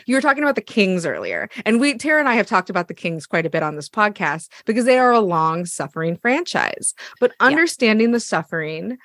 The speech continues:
Speaker 1: of another franchise, I think, is really humbling and, like,
Speaker 2: Mm-hmm.
Speaker 1: really makes you, I don't know, it makes you feel close, close to them in a way that even though you're not a fan of the same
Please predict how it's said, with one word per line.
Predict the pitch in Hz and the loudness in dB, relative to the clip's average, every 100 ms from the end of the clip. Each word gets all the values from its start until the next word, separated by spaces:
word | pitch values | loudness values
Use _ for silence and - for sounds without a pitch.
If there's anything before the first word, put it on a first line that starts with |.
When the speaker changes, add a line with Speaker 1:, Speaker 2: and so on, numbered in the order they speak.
| - _ _ - | -20 _ _ 0
Speaker 1:
of | 220 226 | 2 4
another | 226 190 220 | 4 4 4
franchise, | 233 196 175 214 202 208 | 2 0 0 2 2 2
I | 196 | -2
think, | 214 208 | 0 -2
is | 214 175 | -2 -2
really | 185 180 180 | -2 0 -2
humbling | - 240 214 165 151 160 220 - - - _ - | 0 -2 0 -2 -4 -8 -10 -12 -20 -20 _ -4
and, | 202 202 190 | 0 2 2
like, | 190 151 | 0 0
Speaker 2:
Mm-hmm. | 190 | 0
Speaker 1:
really | 208 220 | 2 2
makes | 202 185 220 | 0 -2 -4
you, | 196 185 180 - _ 202 | 0 0 -2 -6 _ 0
I | |
don't | 233 | 2
know, | 196 | 2
it | 170 | 0
makes | 208 269 | -2 -2
you | 240 | 0
feel | 233 | 0
close, | - 214 220 - - | 2 0 0 -12 -18
close | - 240 240 | -2 -2 -2
to | 302 | -2
them | 320 320 | -2 0
in | 320 | -2
a | 311 | 0
way | 311 320 311 | 0 0 0
that | 262 - | -2 0
even | 254 254 | 0 2
though | 254 | 2
you're | 233 | 4
not | 214 - | 4 2
a | 214 | 0
fan | 220 208 | 0 0
of | 208 190 | 0 -2
the | |
same | 180 196 185 | 0 0 0